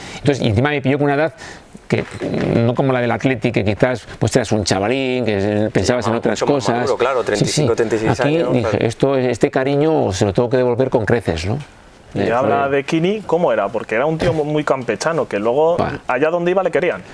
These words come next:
Speaker 1: Buah, Kini era, es que, mira,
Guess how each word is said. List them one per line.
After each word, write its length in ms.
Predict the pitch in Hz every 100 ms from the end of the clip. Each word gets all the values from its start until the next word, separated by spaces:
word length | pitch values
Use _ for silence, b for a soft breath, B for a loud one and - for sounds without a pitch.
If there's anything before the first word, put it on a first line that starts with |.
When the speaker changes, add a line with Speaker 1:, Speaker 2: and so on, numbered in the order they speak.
| -
Speaker 1:
Buah, 280 | 104 - -
Kini 240 | 98 107
era, 340 | 110 101 87 82 B B B B B - -
es 120 | 98
que, 320 | 120 117 110 95 B B B B B B
mira, 220 | 131 -